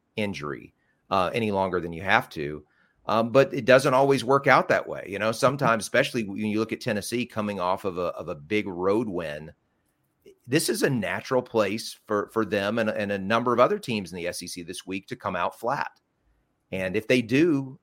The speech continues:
um, I'm not saying Tennessee will get tested, but some of them will get tested if, if, if they're not ready to play. And, and so that's always the tricky thing is that, uh, you know, look, unless, unless you are a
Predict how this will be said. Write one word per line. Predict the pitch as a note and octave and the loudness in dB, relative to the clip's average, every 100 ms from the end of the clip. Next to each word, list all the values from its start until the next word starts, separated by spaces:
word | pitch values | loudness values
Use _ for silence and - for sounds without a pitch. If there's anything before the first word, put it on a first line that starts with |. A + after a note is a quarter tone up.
| - | -4
um, | G2+ G2+ | -4 -2
I'm | B2 | 0
not | A#2+ - | 0 0
saying | A#2+ G#2+ F#2+ | 0 0 -4
Tennessee | - G#2 - D3+ | -6 -6 -4 -2
will | G3 | -2
get | B2 G2 | -2 -2
tested, | G2 G2+ - | -4 -6 -4
but | G#2+ - | -6 0
some | D3 | 2
of | G#3 D3+ | 2 0
them | G2 | -4
will | F#2 | -6
get | F2 | -6
tested | - D#2+ - D#2 - - _ _ C#3 - | -8 -10 -10 -14 -16 -20 _ _ -18 -10
if, | - G#2+ - - | -2 -2 -4 -12
if, | G2 _ | -14 _
if | G2+ | -8
they're | G#2+ | -4
not | G#2 G#2 F#2+ | 0 0 2
ready | G#2 F#2+ | -2 -2
to | E2+ | -4
play. | G#2 B2 F2 C#2+ D#2 - | 2 2 2 -4 -12 -8
And, | G2 F#2 F2 | -6 -6 -6
and | G#2 | -8
so | F#2+ | -6
that's | G2+ A#2+ B2+ | -2 -2 0
always | A2+ A#2+ A#2 F#2 | 0 2 0 -4
the | G2 | -6
tricky | - A2 G2 | -6 -4 -6
thing | F#2 A#2+ F#2 D2 | -4 -4 -4 -8
is | D#2+ | -12
that, | F#2 - _ _ _ - | -12 -14 _ _ _ -8
uh, | G2+ F#2+ | -6 -4
you | C#3+ | -2
know, | C3 | -2
look, | A2+ F#2+ - - - - | -2 -4 -6 -10 -12 -6
unless, | C3 D3 G#3+ - - | 0 4 4 0 -8
unless | A#2 C3+ G3+ - | -6 -2 -2 -4
you | C3+ B2+ | -4 2
are | G#2+ F#2+ - | 4 4 0
a | F2+ E2+ D#2+ | -6 -8 -10